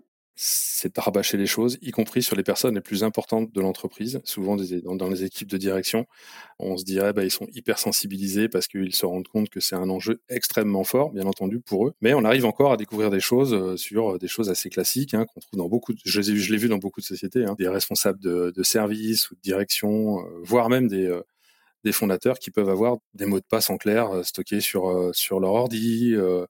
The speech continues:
dans des fichiers Excel. Donc là, il y a beaucoup de bonnes pratiques et beaucoup de sensibilisation à mettre en place. Et c'est normal parce qu'ils ont besoin d'aller vite. Ils ont pas besoin de se poser de questions via des, vis-à-vis d'outils ou vis-à-vis de difficultés à récupérer tel ou tel mot de passe. Ils ont besoin d'aller vite, donc ils vont au plus simple.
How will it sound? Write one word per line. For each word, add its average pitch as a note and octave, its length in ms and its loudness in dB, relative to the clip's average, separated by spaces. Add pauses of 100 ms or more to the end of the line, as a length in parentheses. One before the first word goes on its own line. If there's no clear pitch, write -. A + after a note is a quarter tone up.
(340)
dans F2 60 -8
des F#2+ 100 0
fichiers G2+ 320 0
Excel. G#2 400 0
Donc F#2+ 180 -8
là, A#2 80 4
il A2+ 60 2
y G#2 40 2
a G2 40 2
beaucoup C3+ 320 0
de A#2+ 40 -8
bonnes A#2+ 200 4
pratiques - 520 -2 (440)
et - 80 -4
beaucoup A2+ 180 0
de B2+ 60 -2
sensibilisation G#2+ 1120 0
à G2+ 80 -4
mettre G2+ 240 2
en G2+ 60 0
place. - 240 2
Et A#2+ 40 4
c'est - 140 2
normal C#3+ 300 6
parce A2+ 140 0
qu'ils G#2+ 180 -2
ont - 20 0
besoin A2 240 2
d'aller A2 180 4
vite. G#2+ 280 -8 (360)
Ils G2 120 -4
ont F#2 40 -8
pas A2+ 120 2
besoin A2 240 2
de A2+ 60 0
se - 80 -2
poser G2 260 -2
de - 40 -18
questions G#2+ 600 0
via F#2+ 180 0
des, F#2+ 80 -10 (380)
vis-à-vis G#2 260 0
d'outils A#2+ 640 -2
ou G2+ 80 -2
vis-à-vis G2 260 -2
de G#2 60 -16
difficultés - 440 -2
à A2 60 4
récupérer G#2 420 -2
tel G2+ 160 0
ou G2 60 -2
tel G2+ 160 0
mot G2+ 120 0
de - 100 -6
passe. G2+ 240 0
Ils F#2+ 80 -10
ont F#2 40 -4
besoin G#2 240 -2
d'aller G2+ 200 0
vite, A#2 200 -6
donc A2 220 0
ils G#2 60 -6
vont A2+ 100 0
au G#2+ 60 0
plus G#2 160 -6
simple. - 240 -6